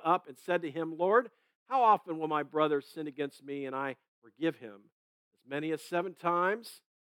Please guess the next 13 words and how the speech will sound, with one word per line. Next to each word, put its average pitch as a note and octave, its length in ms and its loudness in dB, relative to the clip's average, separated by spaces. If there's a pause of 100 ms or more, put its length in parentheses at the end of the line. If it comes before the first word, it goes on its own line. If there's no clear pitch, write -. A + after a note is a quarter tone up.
Jesus D3 280 -14
said D#3+ 260 -2
to C#3 60 -8
him, D3 440 -4
"I D3 80 -10
do F#3 100 -18
not D#3 220 -8
say C#3+ 320 -4 (100)
to C#3+ 60 -20
you C3 200 -14 (220)
seven C#3+ 300 -4
times, B2+ 520 -12
but D3 160 -8